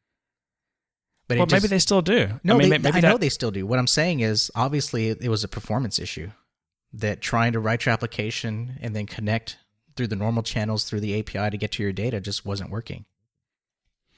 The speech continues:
Speaker 2: Well, and so if they're connecting through, like, something like the soap interface, that, so those transactions, so when you,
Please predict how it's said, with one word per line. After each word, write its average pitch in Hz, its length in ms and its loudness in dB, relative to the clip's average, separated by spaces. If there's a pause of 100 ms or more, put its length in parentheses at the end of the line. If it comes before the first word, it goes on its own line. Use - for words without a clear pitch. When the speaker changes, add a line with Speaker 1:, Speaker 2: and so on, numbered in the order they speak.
(520)
Speaker 2:
Well, 139 260 0 (180)
and 131 200 4
so 147 120 6
if 131 60 2
they're 127 100 -2
connecting 160 360 -2
through, 127 220 2
like, 117 260 -4
something 123 200 0
like 117 140 0
the - 80 -4
soap - 360 2 (100)
interface, 147 560 0 (1400)
that, 139 240 0 (1040)
so 123 460 2 (100)
those 185 240 2
transactions, 127 680 0
so 120 80 2
when 120 80 2
you, 170 140 0